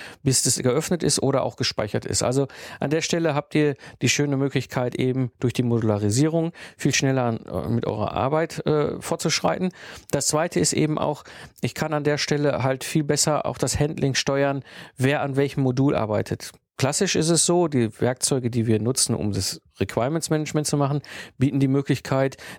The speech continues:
dann in den Datenbanken den Teil, den Sektionen zu blocken, wo ich jetzt dran arbeite. Das heißt, die Kollegen können an den anderen Sachen arbeiten, aber eben an dem Teil, wo ich arbeite, ähm,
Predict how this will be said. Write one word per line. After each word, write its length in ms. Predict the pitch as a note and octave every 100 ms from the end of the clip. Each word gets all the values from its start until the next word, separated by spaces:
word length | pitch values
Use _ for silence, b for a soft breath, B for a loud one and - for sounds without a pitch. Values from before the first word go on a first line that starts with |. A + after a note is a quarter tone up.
| -
dann 200 | A#2+ C3
in 220 | - C3
den 160 | B2
Datenbanken 640 | A#2 A#2+ - B2+ B2+ - A#2
den 140 | A#2+
Teil, 380 | A2+ B2+ C3 C3+
den 180 | A#2+ A2+
Sektionen 540 | A2+ A2+ - B2+ C#3+
zu 140 | E3 B2+
blocken, 440 | A#2 B2+ D3+ D#3 B B B
wo 100 | -
ich 140 | G2+ A#2+
jetzt 240 | C3 -
dran 120 | A2+
arbeite. 440 | - A#2+ B2 A2+ A2+
Das 180 | G#2
heißt, 180 | A#2+ A#2+
die 60 | A#2+
Kollegen 340 | - B2 D3
können 200 | - C3
an 80 | A#2+
den 120 | G#2+
anderen 240 | A#2+ F3 E3
Sachen 240 | D#3+ -
arbeiten, 460 | C3+ C#3+ D3 - C#3+
aber 260 | A#2+ A#2+
eben 220 | A#2+ C3
an 80 | G#2+
dem 140 | A#2 A#2
Teil, 200 | A#2 A2+
wo 80 | -
ich 220 | C#3+ C#3+
arbeite, 500 | C3+ C3+ C#3 D3 B2+ B B B B -
ähm, 280 | B2+ B2